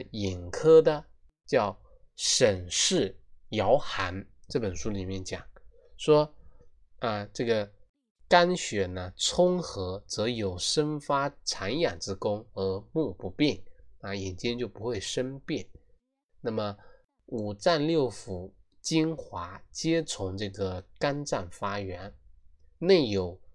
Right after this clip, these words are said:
脉道通窍，上通于目为光明。肝气行运目，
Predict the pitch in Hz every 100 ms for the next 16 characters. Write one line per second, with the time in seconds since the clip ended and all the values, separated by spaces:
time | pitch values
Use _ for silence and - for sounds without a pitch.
0 | - - - - 185 120 95 113 92 -
1 | _ _ _ - - 160 165 - 185 120
2 | - - - _ _ - - 139 107 -
3 | 143 131 101 120 170 98 - - - 95
4 | 98 - 160 151 160 117 92 90 - -
5 | - - - - - - - 180 185 -
6 | - 151 101 - - - - - - -
7 | 107 113 175 160 117 151 139 -